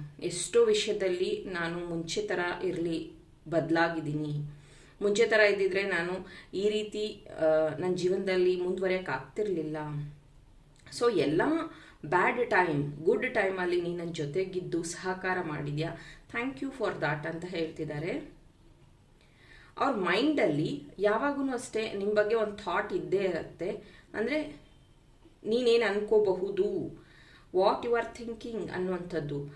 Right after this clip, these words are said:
So ಅವ್ರು ಹೇಳೋವಂಥದ್ದು, "ನೀ ಈ ಥರ ಅನ್ಕೊಂಡ? No, ಅದು ಆ ಥರ ಅಲ್ಲ" ಅಂತ ಎಷ್ಟೋ ಸತಿ ಅವ್ರಾಗ ಅವರೇ ಕರೆಕ್ಟ್ ಮಾಡಿರೋವಂಥದ್ದು ಇದೆ.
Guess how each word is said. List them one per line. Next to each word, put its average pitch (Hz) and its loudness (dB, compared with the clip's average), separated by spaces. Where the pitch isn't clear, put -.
So 247 4
ಅವ್ರು 240 10
ಹೇಳೋವಂಥದ್ದು, 226 4
"ನೀ 208 4
ಈ 185 0
ಥರ 196 -2
ಅನ್ಕೊಂಡ? 180 -2
No, 160 0
ಅದು 151 -2
ಆ 135 0
ಥರ 160 -2
ಅಲ್ಲ" 160 0
ಅಂತ 175 -4
ಎಷ್ಟೋ 285 0
ಸತಿ 285 -4
ಅವ್ರಾಗ 202 4
ಅವರೇ 208 4
ಕರೆಕ್ಟ್ 190 -4
ಮಾಡಿರೋವಂಥದ್ದು 196 2
ಇದೆ. 180 -2